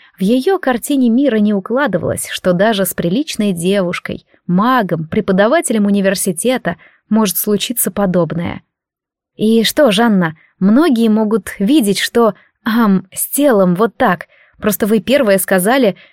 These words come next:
а я ведь живу среди магов разных стихий и направлений».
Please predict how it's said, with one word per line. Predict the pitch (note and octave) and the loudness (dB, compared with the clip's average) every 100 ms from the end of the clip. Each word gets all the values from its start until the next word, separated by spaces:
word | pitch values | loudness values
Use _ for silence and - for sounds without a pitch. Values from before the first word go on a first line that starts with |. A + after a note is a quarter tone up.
| _ _ | _ _
а | F#3+ G#3 | -2 -2
я | F3 G#3 A#3 | 0 0 2
ведь | G#3+ | 2
живу | G3 G3+ | 2 0
среди | A#3+ A3 G3 G3+ | 0 0 2 2
магов | F#3+ A3 - | 2 0 0
разных | G3+ G3+ A3 - | 0 2 0 -2
стихий | - F#3+ G#3+ A#3+ | -4 -4 0 2
и | |
направлений». | A3 G3+ G3 G3 B3+ F#3 D#3 | 2 0 2 2 2 2 -2